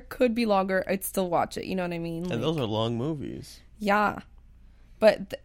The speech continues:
Speaker 1: everything in it is, like, of value.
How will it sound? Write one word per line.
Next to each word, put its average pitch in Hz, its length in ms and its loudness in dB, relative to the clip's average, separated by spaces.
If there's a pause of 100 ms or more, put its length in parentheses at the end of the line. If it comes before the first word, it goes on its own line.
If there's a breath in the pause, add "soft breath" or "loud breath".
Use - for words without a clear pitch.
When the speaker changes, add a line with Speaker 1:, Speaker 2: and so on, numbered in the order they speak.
Speaker 1:
everything 202 760 2
in 185 180 0
it 170 280 -4
is, 180 180 -4
like, 170 300 -4
of 170 320 -6 (100)
value. 170 880 -4